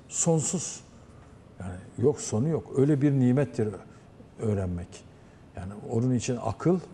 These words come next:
buna bu şekilde yaratılmış. O halde bu akletmen, akıllı olun,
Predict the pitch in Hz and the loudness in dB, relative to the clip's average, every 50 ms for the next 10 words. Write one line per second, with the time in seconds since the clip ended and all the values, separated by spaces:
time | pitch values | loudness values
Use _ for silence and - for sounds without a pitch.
0 | - - - - - - - - - - - 104 98 110 113 117 143 165 185 185 | -18 -20 -20 -20 -20 -20 -20 -20 -14 -10 -6 -4 0 0 2 2 2 0 -2 -6
1 | - - - - - - - 127 175 160 - 156 120 - 117 101 107 101 101 98 | -10 -16 -20 -20 -20 -12 -2 0 0 0 0 -2 -2 -2 0 0 0 0 0 -2
2 | 95 92 - - 90 87 87 85 - - - - - - - 131 131 135 147 147 | -4 -6 -6 -6 -8 -6 -6 -8 -12 -16 -20 -20 -20 -12 -4 -2 0 0 0 0
3 | 143 131 123 104 - - - - - - - - - - 147 131 - - 135 135 | 2 2 0 0 -2 -10 -20 -18 -6 -6 -6 -6 -2 -2 -2 -2 0 2 2 2
4 | 131 135 - 139 135 135 131 127 131 139 - - - - - - - - - 117 | 2 2 -2 0 0 2 0 0 -4 -4 -6 -10 -18 -20 -20 -20 -16 -10 -6 -6
5 | 107 - - 113 117 131 139 135 131 131 131 135 | -6 0 0 2 4 4 4 6 4 4 2 0